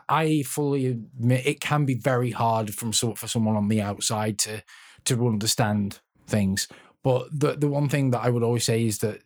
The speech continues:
like, if you know someone who is suffering with mental health issues, um, even if you don't understand it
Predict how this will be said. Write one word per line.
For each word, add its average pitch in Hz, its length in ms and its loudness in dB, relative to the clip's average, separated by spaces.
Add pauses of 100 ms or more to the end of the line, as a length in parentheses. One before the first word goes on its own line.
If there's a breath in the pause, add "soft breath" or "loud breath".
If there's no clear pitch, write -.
(200)
like, 107 260 0 (1800 soft breath)
if 147 220 2
you 151 120 -4
know 151 300 0
someone 151 340 -2
who 135 160 2
is 117 120 2
suffering 131 640 -2
with 123 420 0
mental 127 400 0
health 120 340 0
issues, 127 640 0
um, 107 460 2 (1800 soft breath)
even 175 340 2
if 160 140 -4
you 156 60 -2
don't 131 360 0
understand 127 680 2
it 127 220 0